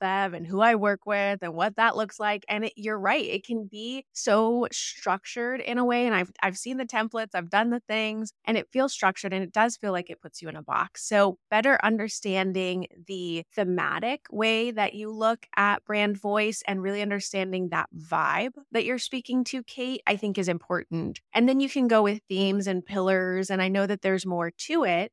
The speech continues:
but not getting so stuck in "This is how it's supposed to be." I was just speaking to someone about what they put on their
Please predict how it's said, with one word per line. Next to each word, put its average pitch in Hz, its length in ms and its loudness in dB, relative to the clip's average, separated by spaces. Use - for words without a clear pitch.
but 226 380 6
not 220 460 4
getting 214 280 2
so 196 360 2
stuck - 600 -4
in 190 200 -2
"This 190 200 -4
is 180 140 -4
how 175 480 0
it's 190 180 -6
supposed - 500 -4
to 180 100 -6
be." 175 160 -2
I 170 60 4
was 175 140 -2
just 226 240 2
speaking 208 300 -4
to 185 80 0
someone 180 300 -2
about 170 240 0
what - 160 0
they 196 80 2
put 196 160 -2
on 185 100 0
their 160 160 -4